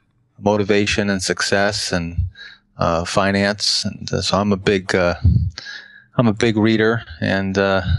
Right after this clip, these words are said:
I like to, uh, I wanted to also, uh, in my book, be able to motivate people. And because if you're not motivated, you don't believe you can do something, then it doesn't matter,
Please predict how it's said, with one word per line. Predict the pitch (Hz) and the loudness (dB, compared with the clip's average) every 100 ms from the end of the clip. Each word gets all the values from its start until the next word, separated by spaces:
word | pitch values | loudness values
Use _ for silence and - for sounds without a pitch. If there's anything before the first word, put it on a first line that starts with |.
| - - | -2 -4
I | 101 | 0
like | 98 98 - | 0 -2 -4
to, | - 95 92 | -2 0 2
uh, | 90 87 - - - _ | 2 -2 -8 -18 -18 _
I | 117 | 0
wanted | 104 104 98 | 2 0 0
to | - 98 | 0 2
also, | 92 95 - - 98 92 | 2 0 -2 0 2 2
uh, | 92 | 2
in | 92 95 | 2 2
my | 107 117 | 2 0
book, | 101 98 92 - - - _ _ | 0 -2 -2 -6 -12 -20 _ _
be | - 110 | 0 2
able | 98 | 2
to | 95 - | -2 0
motivate | 104 143 123 101 101 | 0 2 2 0 2
people. | 104 101 101 104 | -2 0 0 0
And | 98 98 | 0 -2
because | 101 101 101 | 0 0 0
if | 117 | -2
you're | - | 0
not | 196 165 - _ | 0 0 -4 _
motivated, | 120 135 127 104 101 | 0 2 2 2 2
you | 92 | 2
don't | 120 113 | 0 0
believe | 98 104 120 | 0 0 0
you | 98 | 0
can | 92 90 | -2 0
do | 113 | 0
something, | 107 92 82 85 90 | 0 -2 -2 -2 0
then | 92 92 | 0 2
it | |
doesn't | 110 101 95 | 0 0 0
matter, | 98 98 92 90 | 2 2 2 0